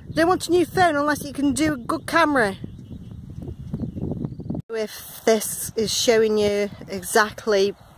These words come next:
what I want you to see, but the crystal clear waters of Cornwall. Look at this, Lantic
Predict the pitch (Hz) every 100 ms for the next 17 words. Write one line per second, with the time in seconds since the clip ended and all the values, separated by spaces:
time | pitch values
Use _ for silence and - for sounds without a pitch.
0 | - 190 208 - 208 208 208 - 196 -
1 | - - 214 202 190 185 175 - - -
2 | - - - - - - - 208 - -
3 | - - 302 330 - - 247 220 - -
4 | 262 262 226 208 202 226 226 208 - 214
5 | 202 - 196 185 - 190 180 175 180 175
6 | 180 - - - - - - - - -
7 | - - 254 277 285 262 - - 175 -
8 | 180 165 165 185 - - 214 208 269 269
9 | - 220